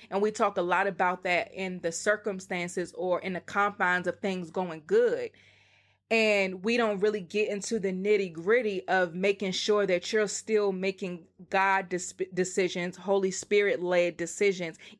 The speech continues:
in the midst of emotional turmoil. And so that's what we're gonna talk about today, is how to not lose faith when you're hurting, because the enemy would love for your emotions to overtake you so much that you move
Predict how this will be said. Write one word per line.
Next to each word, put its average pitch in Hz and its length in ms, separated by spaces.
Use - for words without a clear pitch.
in 208 160
the 180 100
midst 180 540
of 165 300
emotional 175 640
turmoil. 165 720
And 190 100
so 202 140
that's 208 240
what 262 100
we're 220 120
gonna 196 200
talk 180 300
about 165 300
today, 180 500
is 185 80
how 202 240
to 214 220
not 180 320
lose 180 340
faith 180 480
when 190 320
you're 170 180
hurting, 170 560
because 208 320
the 185 160
enemy 240 360
would 185 220
love 196 400
for 196 120
your 190 200
emotions 185 600
to - 180
overtake 190 640
you 190 100
so 185 300
much 180 320
that 185 240
you 208 80
move 208 420